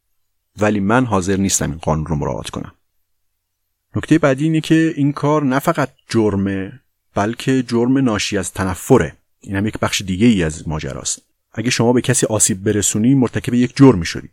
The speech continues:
اما اگر ثابت بشه که جرم شما جم-، جرم ناشی از تنفر بوده، هیت کرایم بوده، این جرم سنگین تریه. و در این متن‌های مرتبط با اون لایحه اومده که استفاده از این ضمایر هم،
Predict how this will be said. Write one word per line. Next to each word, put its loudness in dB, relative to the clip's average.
اما 0
اگر 0
ثابت 0
بشه -2
که -4
جرم 2
شما -4
جم-، -4
جرم 0
ناشی -4
از -6
تنفر -2
بوده، -2
هیت -2
کرایم 2
بوده، -4
این -4
جرم 2
سنگین 0
تریه. -2
و 2
در 0
این 2
متن‌های 0
مرتبط -2
با 4
اون 0
لایحه -2
اومده 0
که 0
استفاده 0
از 2
این 2
ضمایر 0
هم، -2